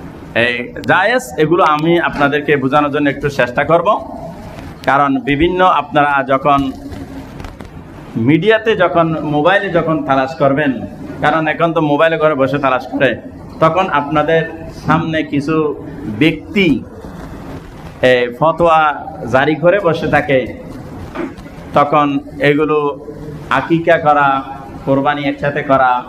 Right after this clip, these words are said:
না জায়েজ, হারাম, হবে না, এই রকম কথাগুলো বলে। এই জন্য ওদের এই কথাগুলো আমরা না শুনলে ভালো হবে,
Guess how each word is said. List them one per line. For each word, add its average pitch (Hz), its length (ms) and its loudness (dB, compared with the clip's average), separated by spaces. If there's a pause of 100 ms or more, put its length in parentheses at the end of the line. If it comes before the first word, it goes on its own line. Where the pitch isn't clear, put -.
না 135 200 2
জায়েজ, 135 440 0 (220)
হারাম, 139 720 0
হবে 135 260 2
না, 139 160 2 (500)
এই 220 160 2
রকম 185 320 0
কথাগুলো 135 480 0
বলে। 117 340 0 (1300)
এই 151 120 4
জন্য 202 240 2
ওদের 175 340 2 (800)
এই 127 140 2
কথাগুলো 185 480 2
আমরা 135 520 2
না 135 180 2
শুনলে 147 280 2
ভালো 131 220 2
হবে, 123 260 2